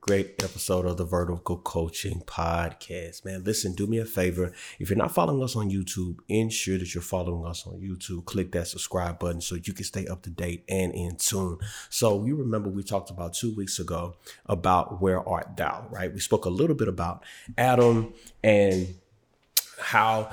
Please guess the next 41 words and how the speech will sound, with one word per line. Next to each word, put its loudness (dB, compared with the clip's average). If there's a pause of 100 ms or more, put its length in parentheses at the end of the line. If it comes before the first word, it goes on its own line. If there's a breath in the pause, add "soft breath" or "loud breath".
(120)
where 6
you 2
are 2 (240 loud breath)
is 4
relevant 2 (200 soft breath)
to 2
what 2
purpose 0
looks -2
like -6
for -8
you, -4 (100)
right? 0
And -2
that's 2
everything 2
from -2
your -2
posture -4
to -6
your -6
position -4
to -4 (240 loud breath)
the 6
way 4
you 0
speak, 2
the -4
way 0
you 0
think, -2
the -2
way -2
you -2
see 2
things, 0
your 0
perception, -2
right? 0 (340 loud breath)
So 2
tonight, 4